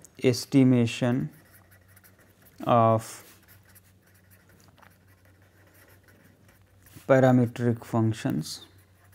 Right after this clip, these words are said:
say G one theta, G two theta,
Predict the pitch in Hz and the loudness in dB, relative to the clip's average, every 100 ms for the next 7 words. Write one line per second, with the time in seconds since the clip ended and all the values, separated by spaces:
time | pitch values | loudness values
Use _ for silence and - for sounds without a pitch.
0 | _ _ _ _ _ _ - - - - | _ _ _ _ _ _ -20 -20 -14 -4
1 | 120 113 110 - - _ - 107 120 123 | -2 0 0 -4 -10 _ -10 -4 2 4
2 | 123 131 123 120 117 113 117 123 135 - | 4 4 2 -2 -4 -4 -4 -4 -4 -8
3 | 110 113 113 120 117 110 107 120 120 | -8 -6 -4 -4 -4 -6 -8 -8 -10